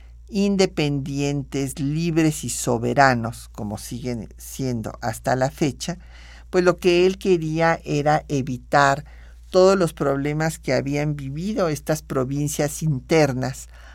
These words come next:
alejadas, eh, de las decisiones que se tomaban en la Ciudad de México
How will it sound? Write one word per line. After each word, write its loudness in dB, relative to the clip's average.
alejadas, 4
eh, -8
de 2
las 6
decisiones 0
que -12
se -2
tomaban 4
en -2
la 2
Ciudad 0
de -2
México -2